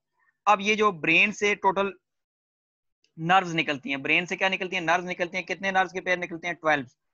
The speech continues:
ट्वेल्व पेयर्स निकल रहे हैं, हमें ट्वेल्व पेयर। और स्पाइनल कॉर्ड से कितने निकलते हैं? थर्टी वन पेयर्स। ठीक है, अब ये पूरी बॉडी के अंदर फैले होते हैं, यानी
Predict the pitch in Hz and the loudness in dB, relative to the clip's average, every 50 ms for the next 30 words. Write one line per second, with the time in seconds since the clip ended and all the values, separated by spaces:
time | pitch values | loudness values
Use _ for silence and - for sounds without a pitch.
0 | _ _ _ _ - 180 196 202 196 160 _ - 208 202 190 160 147 151 139 147 | _ _ _ _ 0 2 2 2 2 0 _ 2 4 4 4 2 0 -2 -2 -2
1 | 143 131 139 139 143 147 147 147 131 _ - 156 165 165 160 147 - 165 160 151 | -2 -2 -2 -2 -2 -2 -4 -4 -8 _ -2 2 2 2 2 0 -4 -2 -2 0
2 | 139 131 - _ _ _ _ _ _ _ _ - 156 156 160 165 160 - _ _ | -2 -2 -6 _ _ _ _ _ _ _ _ -4 0 2 2 2 0 -2 _ _
3 | _ _ _ - - - 175 175 185 196 190 190 185 190 185 185 196 180 190 180 | _ _ _ -14 -4 0 0 2 2 0 0 4 4 4 4 0 -6 -8 -4 -2
4 | 190 190 185 190 185 170 196 190 190 175 _ _ - 175 160 147 165 165 151 147 | -2 -2 -2 -2 -4 -4 -2 -4 -4 -4 _ _ -2 -2 -2 0 -2 -4 0 2
5 | 151 160 170 165 139 160 147 139 131 123 123 - _ _ _ _ _ _ _ _ | 2 2 2 -2 -4 -2 -2 -2 -2 -2 -6 -16 _ _ _ _ _ _ _ _
6 | _ - 156 160 156 175 175 175 - - 165 156 _ _ _ - 202 214 190 170 | _ -6 -6 -4 0 0 -2 -2 -2 -8 -20 -20 _ _ _ 2 2 4 2 0
7 | 156 147 170 208 226 226 226 - 208 208 214 202 170 170 170 170 196 170 175 165 | -6 -4 0 2 2 2 2 0 -4 -2 -2 0 2 2 2 2 0 -2 0 0
8 | 160 156 156 151 147 147 139 139 147 156 170 175 180 165 | 0 0 0 0 0 0 -2 -4 -4 -4 -4 -4 -6 -8